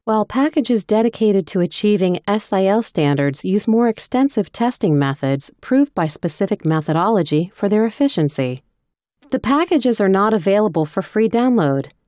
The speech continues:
Users should ask their local S T representative for the firmware. In principle, self-test procedures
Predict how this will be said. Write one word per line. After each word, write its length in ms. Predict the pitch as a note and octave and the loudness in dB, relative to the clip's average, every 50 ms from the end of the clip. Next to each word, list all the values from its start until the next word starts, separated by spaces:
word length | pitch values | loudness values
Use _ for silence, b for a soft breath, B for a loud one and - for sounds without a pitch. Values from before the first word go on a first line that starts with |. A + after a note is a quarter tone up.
| _ _ _ _ _ - G3 | _ _ _ _ _ -4 0
Users 380 | G#3+ B3+ C4+ - D4 D4 C#4 | 2 2 2 2 2 0 2
should 160 | - - G3+ | 0 0 0
ask 320 | F#3 F3+ F#3 G#3 - - - | 0 0 0 -2 -4 -4 -2
their 160 | F#3 E3+ E3+ | 0 0 2
local 360 | E3 F3+ F#3+ F#3+ - G#3 - - | 2 0 0 0 0 -2 -2 -2
S 200 | F#3+ A3 - - | -2 -4 -4 -6
T 220 | - - A#3 A#3 | -4 -2 0 0
representative 720 | A3 F3+ D3+ D3+ - C#3+ C3+ C#3+ D#3 D#3 E3 D#3+ F#3 F#3+ F#3+ | 0 0 -2 -2 -2 -2 -2 0 0 0 0 0 0 -2 -2
for 140 | - - G3+ | -4 -4 -4
the 100 | F3 G#3 | -4 -4
firmware. 600 | - - F3 D#3 C#3+ C#3 C#3 C#3 C#3 C3+ C3+ C3+ - _ _ _ _ _ _ _ _ _ _ _ _ _ _ _ _ _ - | -4 -2 -2 0 0 0 0 0 0 -2 -4 -6 -8 _ _ _ _ _ _ _ _ _ _ _ _ _ _ _ _ _ 0
In 180 | C#4+ E4 E4+ | 2 2 2
principle, 680 | E4 - D4 C#4+ C#4 - - - - D3+ C#3 C#3 C#3+ - _ | 2 2 2 0 2 0 -2 -2 0 0 0 0 -2 -4 _
self-test 720 | - - - B3+ C#4 C#4+ - - - C4+ B3+ - - - | -6 -2 0 0 0 0 -2 -2 -2 -2 -2 -2 -4 -4
procedures 640 | - G#3+ - - A#3+ A#3+ A#3 - F#3+ E3 D#3+ D#3 | -4 -4 -2 0 0 0 0 0 0 0 0 -2